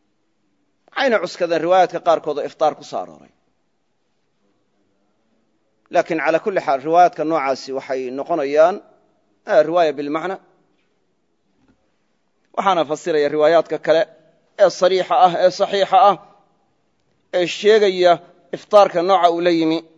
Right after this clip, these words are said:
inay ahayd galmo. Saa inay tahay. Ila waa qisa waaxide. Calaa kulli xaal, waxay yidhaahdeen,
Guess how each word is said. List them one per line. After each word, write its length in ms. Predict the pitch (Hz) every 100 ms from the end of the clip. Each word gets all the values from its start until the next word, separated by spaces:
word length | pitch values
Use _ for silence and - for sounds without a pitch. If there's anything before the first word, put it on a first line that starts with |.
| _ _ _ _ _ _ _
inay 200 | 196 175 160
ahayd 220 | 156 127
galmo. 300 | 123 117 113 - _ _ _ _ _ _ _ _ _ _ _ _ _ _ _ _ _ _ _ _
Saa 140 | 214 165
inay 180 | 123
tahay. 200 | 95 _ _ -
Ila 140 | 214
waa 120 | 220 208
qisa 200 | - 185
waaxide. 340 | 160 - 95 - _ _ _ _ _ _ _ _ _ _ _ _ _ _ _ _
Calaa 140 | 226 233
kulli 180 | 269 214
xaal, 200 | 208 202
waxay 240 | 220 202
yidhaahdeen, 460 | 190 175 175 226